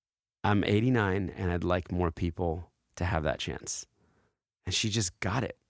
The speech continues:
You know, "I'd like to make that possible for more people." Her birthday could help people have more birthdays. So tens and tens of thousands of people start donating their birthdays all around the world. Um, they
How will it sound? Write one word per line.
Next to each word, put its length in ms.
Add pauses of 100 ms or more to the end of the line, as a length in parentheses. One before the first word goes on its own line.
You 140
know, 240
"I'd 120
like 300
to 100
make 340
that 220
possible 640
for 200
more 240
people." 460 (400)
Her 100
birthday 640 (360)
could 120
help 220
people 240
have 200
more 140
birthdays. 460 (260)
So 380 (840)
tens 380
and 220
tens 320
of 80
thousands 340
of 60
people 240
start 260
donating 380
their 100
birthdays 640
all 140
around 200
the 60
world. 400 (460)
Um, 380
they 480